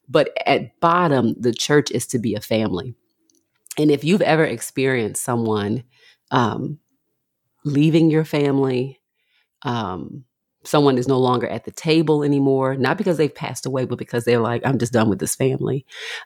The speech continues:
um, or being kind of put out of a family, that is a deep, painful wound. And so the, um, the conse-, the consequences of apostasy ripple through a community, and they should ripple through a community. There really should be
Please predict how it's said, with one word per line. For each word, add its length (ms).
um, 260
or 160
being 240
kind 160
of 100
put 200
out 220
of 100
a 60
family, 520
that 280
is 180
a 100
deep, 480
painful 600
wound. 460
And 160
so 400
the, 460
um, 440
the 100
conse-, 600
the 80
consequences 600
of 100
apostasy 840
ripple 460
through 380
a 80
community, 840
and 120
they 80
should 260
ripple 220
through 140
a 40
community. 480
There 220
really 300
should 300
be 340